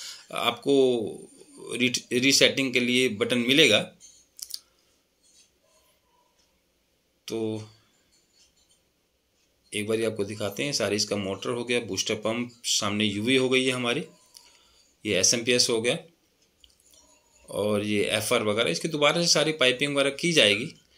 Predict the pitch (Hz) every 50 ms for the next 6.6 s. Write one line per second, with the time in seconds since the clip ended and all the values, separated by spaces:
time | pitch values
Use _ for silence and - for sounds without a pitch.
0 | - - _ _ _ _ - - 113 151 208 208 - 202 156 - 160 160 156 147
1 | 139 135 120 113 110 110 110 104 104 107 113 131 147 147 - - _ _ - 117
2 | 123 123 120 117 120 127 127 123 - - 120 117 123 123 127 123 123 123 123 123
3 | - 127 113 113 113 117 117 - 120 110 120 113 123 120 120 135 - - - 127
4 | 117 110 123 175 214 - - - - 117 - - 110 107 98 - - 110 117 -
5 | 240 240 214 156 120 110 113 123 156 214 214 - - 208 175 147 127 123 139 202
6 | 226 226 - 135 107 95 110 156 254 - -